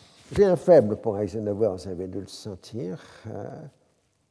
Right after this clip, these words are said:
il faut voir que pour le parti républicain d'Eisenhower, de, d'aujourd'hui, Eisenhower, c'est un gauchiste.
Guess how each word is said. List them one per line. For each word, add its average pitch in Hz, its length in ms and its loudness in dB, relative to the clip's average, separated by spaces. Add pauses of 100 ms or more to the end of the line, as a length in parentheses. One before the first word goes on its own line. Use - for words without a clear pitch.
il - 60 -20
faut 113 180 -4
voir 131 320 6 (560)
que 120 420 -2 (1600)
pour 131 220 0
le 135 100 6
parti 135 360 2
républicain 107 800 -4 (200)
d'Eisenhower, 104 920 -2 (380)
de, 131 340 -10
d'aujourd'hui, 107 640 -4 (100)
Eisenhower, 110 560 -4
c'est - 240 -12
un 95 140 -10 (600)
gauchiste. 120 540 -6